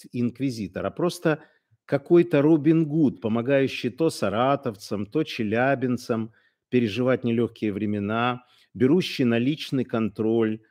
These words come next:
не расследование террористических и диверсионных актов, а нападение пьятого-, пьяного распоясавшегося хулигана на несовершеннолетнюю девочку в автобусе вызывает у меня пристальный интерес.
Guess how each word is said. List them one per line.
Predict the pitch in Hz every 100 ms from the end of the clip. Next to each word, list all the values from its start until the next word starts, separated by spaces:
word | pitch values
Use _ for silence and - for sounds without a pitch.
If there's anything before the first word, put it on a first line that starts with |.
| _ _
не | 110 135
расследование | 139 135 - 214 196 139 123 110
террористических | 113 127 120 123 - - 127 - - - 101 -
и | -
диверсионных | 101 107 113 - 117 104 107 -
актов, | 98 - 95 - _ _ -
а | 117
нападение | 127 135 127 170 196 151
пьятого-, | 98 101 117 147 180 165 135 -
пьяного | - 127 156 170 143 120
распоясавшегося | 110 - 113 123 143 - 120 - 104 95 -
хулигана | 92 - 107 95 101 127 143 139 123 _ - - -
на | 120 120 110
несовершеннолетнюю | 117 110 - 107 110 - 131 143 139 127 113 107 127 131 117 110
девочку | 98 120 120 - 107
в | 101
автобусе | 104 - 123 123 123 - 117 _ _ _
вызывает | 104 101 98 87 104 117
у |
меня | 165 175 185
пристальный | - 127 131 - 135 131 131 123
интерес. | 123 - 87 - -